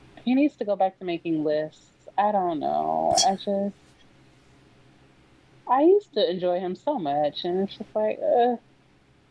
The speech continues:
why do you ruin it? Oh, you know who I really don't like? That one guy. He gives me, like, black fishing. What's his name?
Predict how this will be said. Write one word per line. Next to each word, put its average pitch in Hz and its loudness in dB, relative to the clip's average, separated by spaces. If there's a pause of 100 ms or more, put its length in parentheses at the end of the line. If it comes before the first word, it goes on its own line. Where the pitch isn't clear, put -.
(360)
why 320 6
do 339 6
you 190 4
ruin 170 -2
it? 170 -6 (1400)
Oh, 339 6
you 370 2
know 370 4
who 381 6
I 254 8
really 214 0
don't 269 -2
like? 277 0 (120)
That 208 0
one 202 -8
guy. 151 -2 (560)
He 247 -2
gives 254 0
me, 285 2
like, 190 2
black 180 -2
fishing. 151 -8 (100)
What's 262 2
his 302 -2
name? 311 0